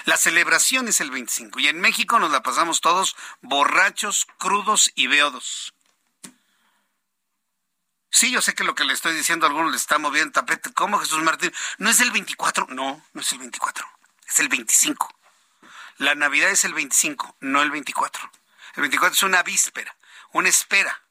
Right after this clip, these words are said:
una vigilia. Una vigilia, es decir, un mantenerse despiertos a la espera del nacimiento de Cristo. Pues,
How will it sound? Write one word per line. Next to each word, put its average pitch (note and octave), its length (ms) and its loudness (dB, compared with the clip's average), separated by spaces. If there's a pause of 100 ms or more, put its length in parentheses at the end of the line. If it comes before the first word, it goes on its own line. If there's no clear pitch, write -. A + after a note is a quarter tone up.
(400)
una F#3+ 260 2
vigilia. F#3 840 -6 (1000)
Una F#3+ 200 -2
vigilia, F3 400 -2
es C#3 80 -2
decir, F3 340 0
un F3 160 -8
mantenerse F3+ 600 2
despiertos F3+ 640 0
a D#3+ 60 0
la B2 60 -6
espera F3 480 2 (320)
del D3 200 -2
nacimiento D3 520 0
de C#3 120 0
Cristo. - 440 0 (1900)
Pues, - 460 2